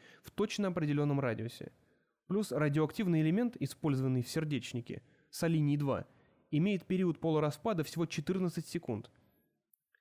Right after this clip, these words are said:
А это означало, что Жеребкин смог настроить биобомбу так, чтобы она захватила только особняк, не тронув ни единой лишней травинки.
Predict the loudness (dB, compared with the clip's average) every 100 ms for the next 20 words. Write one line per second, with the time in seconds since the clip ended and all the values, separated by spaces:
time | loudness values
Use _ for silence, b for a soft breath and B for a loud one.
0 | _ -2 2 2 2 2 2 0 0 0
1 | 2 0 -2 -4 0 0 2 -2 0 0
2 | 0 2 2 2 2 2 0 -2 -2 -4
3 | B B -4 0 4 4 2 0 -2 0
4 | -2 0 -2 0 -2 0 0 0 -2 -6
5 | B B -2 2 2 2 2 2 4 2
6 | 2 2 0 -4 0 0 0 -4 -6 -16